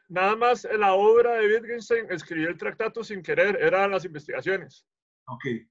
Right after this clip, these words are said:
Speaker 2: comparar la relación sujeto-mundo y sus implicaciones respecto a la ética.
Speaker 1: Disculpe,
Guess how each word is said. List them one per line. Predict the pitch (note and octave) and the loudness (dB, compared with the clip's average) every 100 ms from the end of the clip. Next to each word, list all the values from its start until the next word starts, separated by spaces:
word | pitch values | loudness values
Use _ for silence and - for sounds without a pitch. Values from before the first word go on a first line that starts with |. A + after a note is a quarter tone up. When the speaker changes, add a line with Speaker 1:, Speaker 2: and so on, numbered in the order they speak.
| _ _ _ _ _ _ _ | _ _ _ _ _ _ _
Speaker 2:
comparar | - B2 C3 D3+ | -14 -8 -4 -2
la | |
relación | E3+ F3 F3 E3 | -2 -2 -4 -6
sujeto-mundo | E3+ D3 D#3 - D#3 D3 D3+ C#3 A2+ - _ _ | -8 -6 -6 -4 -2 2 2 2 -2 -10 _ _
y | - | -20
sus | - C3+ | -16 -14
implicaciones | B2 B2+ B2 A#2 C#3+ D3+ | -12 -12 -14 -8 -6 -6
respecto | D3 C#3+ - C#3+ - D#3 D3+ | -8 -12 -8 -8 -6 -10 -8
a | B2 | -10
la | B2 _ | -10 _
ética. | C#3+ C#3 - - D#3+ | -6 -6 -10 -10 -8
Speaker 1:
Disculpe, | F3+ A#3+ A#3 E3 - | 0 0 2 2 0